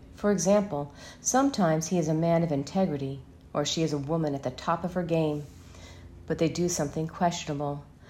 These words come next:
not necessarily a nefarious act, perhaps not even an act reflecting a moral deficiency,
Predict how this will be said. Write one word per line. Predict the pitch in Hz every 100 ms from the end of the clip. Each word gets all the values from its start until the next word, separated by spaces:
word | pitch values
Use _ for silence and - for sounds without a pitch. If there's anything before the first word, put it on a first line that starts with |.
| - -
not | 151 156 -
necessarily | 160 143 147 - 196 185 147 147
a | 151
nefarious | 151 - 233 208 143 -
act, | 151 143 - - - - - - - - -
perhaps | - 220 208
not | 214 202
even | 196 180
an | -
act | 180 180 - -
reflecting | 165 165 175 165 170 160 -
a | 156
moral | 156 165 160 151
deficiency, | 147 - 208 202 156 - 147 139